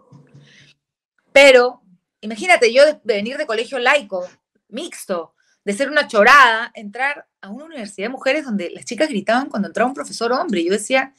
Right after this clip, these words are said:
"¿En qué, qué es esto? Esto es surreal". O sea, no entendía nada.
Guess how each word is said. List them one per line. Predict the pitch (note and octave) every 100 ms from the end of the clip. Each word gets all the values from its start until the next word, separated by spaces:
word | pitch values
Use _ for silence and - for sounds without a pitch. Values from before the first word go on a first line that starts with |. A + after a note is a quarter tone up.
| _ _ _ -
"¿En | - _
qué, | - -
qué | - -
es | - - F4+ -
esto? | -
Esto | G3 C4+
es |
surreal". | - - - G3 - - D3 E3+ F4 A3 -
O |
sea, | - F3+
no | G3
entendía | A#3+ C4 G3+ G#3+ B3
nada. | G#3 A#3 A3+ D#3